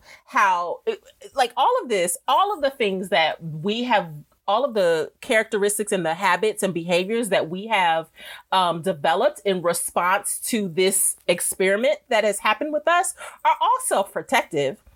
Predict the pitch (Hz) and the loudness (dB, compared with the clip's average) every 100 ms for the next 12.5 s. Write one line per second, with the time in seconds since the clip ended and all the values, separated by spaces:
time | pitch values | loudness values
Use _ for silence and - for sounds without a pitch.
0 | _ _ _ 202 220 302 285 - 262 285 | _ _ _ 0 0 0 -4 -2 0 2
1 | 349 339 220 180 170 170 180 190 208 196 | 2 0 0 0 0 -2 -2 -2 -2 -4
2 | 196 - 226 - 254 240 262 330 277 240 | -2 -2 0 0 0 0 0 2 2 0
3 | 214 - - 359 - 208 180 156 - 208 | -2 -2 0 0 0 -2 2 2 0 0
4 | 233 269 - - 285 262 294 - 233 220 | 2 0 -4 -4 2 2 0 -2 0 0
5 | 202 - 262 208 151 143 170 - - - | -2 -2 0 2 2 0 -4 -10 -18 -14
6 | - 214 196 170 156 175 _ _ _ _ | 0 2 2 0 -4 -10 _ _ _ _
7 | - 247 196 196 269 143 165 - - _ | 2 2 0 2 2 2 -4 -10 -14 _
8 | _ - 311 - - 320 247 247 226 208 | _ -2 -2 -2 0 0 0 -4 2 2
9 | 185 - - - 247 254 208 190 - - | 2 0 -6 0 0 2 -2 -2 -4 -2
10 | 202 196 202 160 165 175 180 180 233 185 | 0 2 2 2 2 2 2 2 0 0
11 | 151 139 170 180 190 202 220 226 196 185 | -4 -2 0 0 0 -4 -2 -2 -2 -4
12 | 226 185 262 202 196 | -4 0 0 0 -2